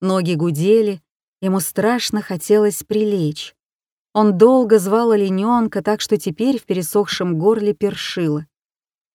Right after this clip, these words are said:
Темнело, и различать силуэты вдали становилось всё труднее. Птицы давно умолкли.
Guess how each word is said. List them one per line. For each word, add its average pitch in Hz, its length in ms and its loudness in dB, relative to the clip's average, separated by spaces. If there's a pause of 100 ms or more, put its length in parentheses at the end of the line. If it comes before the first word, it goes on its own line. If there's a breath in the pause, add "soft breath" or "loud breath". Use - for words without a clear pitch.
(120)
Темнело, 160 680 0 (560)
и 190 100 0
различать 214 520 2
силуэты 214 600 0
вдали 180 400 -2
становилось 185 720 0
всё 180 280 -4
труднее. 160 680 2 (600)
Птицы 220 560 0
давно 175 460 2
умолкли. 165 680 0